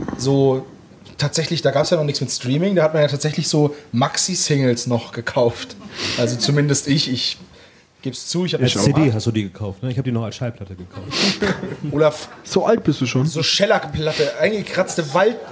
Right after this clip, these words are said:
Speaker 1: äh, die, wie heißt die? Wachs-, Wachswalze? Nee, also, ähm, und dann hab ich gesehen, dass es eben hier die drei gibt.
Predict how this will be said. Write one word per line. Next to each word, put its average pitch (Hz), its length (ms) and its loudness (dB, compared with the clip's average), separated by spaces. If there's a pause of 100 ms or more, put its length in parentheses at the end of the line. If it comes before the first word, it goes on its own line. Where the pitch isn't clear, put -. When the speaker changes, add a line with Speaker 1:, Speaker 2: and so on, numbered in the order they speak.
Speaker 1:
äh, 175 140 4
die, 170 240 0
wie 262 80 0
heißt 214 100 2
die? 165 80 -8
Wachs-, - 280 -2 (100)
Wachswalze? 156 760 0 (420)
Nee, 147 180 4
also, 165 220 2 (320)
ähm, 180 260 2 (680)
und 175 180 2
dann 190 160 2
hab 233 80 0
ich 233 100 -2
gesehen, 214 280 2
dass 202 120 2
es 202 140 -4
eben 190 640 0 (320)
hier 180 280 -8
die 180 160 -8
drei 151 460 2 (220)
gibt. - 400 -6